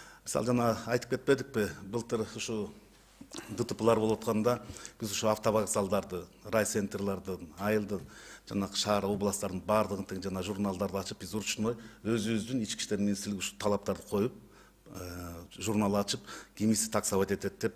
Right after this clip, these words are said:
ушунун баарын көзөмөлгө алып, башы таксовать эткендер, жанакы мен азыркы цифрада айтып кетпедим, он алты миң депчи. Мунун баардыгын тең биз өзүбүз жүргүзгөн эме да, ручной.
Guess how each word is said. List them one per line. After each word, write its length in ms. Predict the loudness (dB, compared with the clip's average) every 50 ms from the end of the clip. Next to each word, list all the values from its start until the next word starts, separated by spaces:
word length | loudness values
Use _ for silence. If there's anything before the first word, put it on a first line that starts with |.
| -8 -10
ушунун 240 | -6 -2 0 2 2
баарын 200 | 2 0 0 -2
көзөмөлгө 480 | -2 -2 0 2 2 2 4 4 4
алып, 160 | 4 4 2 0 -6 -16 -20 -20 -20 -20 -20 -20 -20 -20 _ _
башы 260 | 0 0 0 0 -2 -6 -6
таксовать 320 | -4 -2 0 0 0 0
эткендер, 340 | -2 -4 -4 -4 -4 -4 -2
жанакы 300 | 0 0 0 0 0 0
мен 200 | -2 -2 -2 -4 -6 -14 -18 -16 -16 -10 -6
азыркы 320 | -4 -2 -2 -2 -2 -2
цифрада 400 | -2 -2 0 2 2 4 6 6
айтып 160 | 4 4 2
кетпедим, 340 | -2 -4 0 0 2 4 4
он 120 | 6 6 4
алты 240 | 4 2 0 -4
миң 200 | -4 -4 -4 -6 -10 -14 -16
депчи. 400 | -12 -4 -4 -4 -2 -4 -8 -12 -12 -16 -20 -20 -20 -20 -8 0
Мунун 180 | 2 4 4 6
баардыгын 380 | 6 6 6 6 4 0 -2
тең 180 | -2 -2 -2 -2
биз 140 | 0 0 0
өзүбүз 260 | 0 0 0 -2 -4
жүргүзгөн 500 | -4 -4 -4 -4 -2 0 0 0 0 -4 -10 -16 -20 -12 -8 -2
эме 140 | 0 0 2
да, 180 | 2 0 -2 -2 -6 -10
ручной. 400 | -8 -2 0 0 0 0 -2 -6